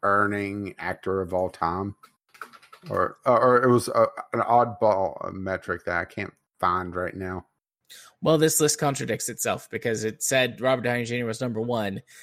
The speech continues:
Speaker 2: and then he's actually number three on the list when you pull up the full, full article.
Speaker 1: I hate, uh, cites it, uh, has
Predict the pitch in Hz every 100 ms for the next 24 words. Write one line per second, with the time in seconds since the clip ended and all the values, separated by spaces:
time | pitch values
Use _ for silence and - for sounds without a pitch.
0 | _ - 117 113 120 120 120 117 120 113
1 | 110 107 - 110 101 104 101 95 120 -
2 | 107 - 113 104 104 - 101 85 - 127
3 | 117 90 76 - 82 - _ _ _ -
4 | 95 90 - - 101 90 - 95 87 -
5 | - 98 85 92 - _ _ _ _ _
6 | _ - 202 196 - _ _ _ _ _
7 | - 107 110 101 101 101 98 92